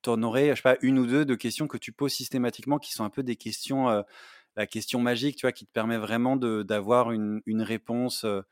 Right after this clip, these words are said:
qui te permet vraiment de personnaliser après ton, ton approche ? Est-ce que, je sais pas, il y a une question que tu poses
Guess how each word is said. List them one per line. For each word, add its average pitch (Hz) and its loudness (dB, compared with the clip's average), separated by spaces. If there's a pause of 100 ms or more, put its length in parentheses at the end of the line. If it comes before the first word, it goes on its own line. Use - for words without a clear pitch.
(440)
qui - -20
te - -20
permet 107 -2
vraiment 123 2
de - -8
personnaliser 107 -2
après 110 0
ton, 101 -4 (100)
ton 113 -2
approche ? 139 0
Est-ce 104 -12
que, 113 -8
je 104 -8
sais - -16
pas, 107 0
il 104 -2
y - -6
a 98 -8
une 95 -10
question 110 -14
que - -20
tu - -20
poses 104 -10